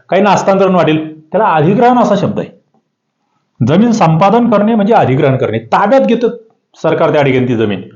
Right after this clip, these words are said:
मोबदला देऊन. ओके, आणि समोरच्या व्यक्तींचं सुद्धा म्हणणं मानून, अ, हे करून घेतलं जातं, ऐकून घेतलं जातं. पुढे जमाबंदी म्हणजे काय? जमाबंदी,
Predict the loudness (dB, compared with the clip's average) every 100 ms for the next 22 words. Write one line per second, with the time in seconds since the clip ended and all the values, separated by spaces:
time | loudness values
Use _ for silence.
0 | _ _ _ _ -4 0 2 2 2 0
1 | -4 -14 -20 _ -10 -6 -2 -4 -4 -14
2 | -20 _ _ _ -4 -4 -4 -6 -2 0
3 | 2 0 0 -2 0 0 0 2 2 0
4 | -2 -2 -2 -2 -2 -2 -2 -2 -2 0
5 | 0 0 2 0 0 -2 -2 -2 -2 -6
6 | -10 _ _ -4 -2 0 0 0 0 0
7 | -2 -2 -6 -8 -12 -14 _ _ _ _
8 | _ _ _ _ _ _ _ _ -20 -20
9 | -20 -20 -20 -6 0 2 2 2 2 0
10 | -2 -6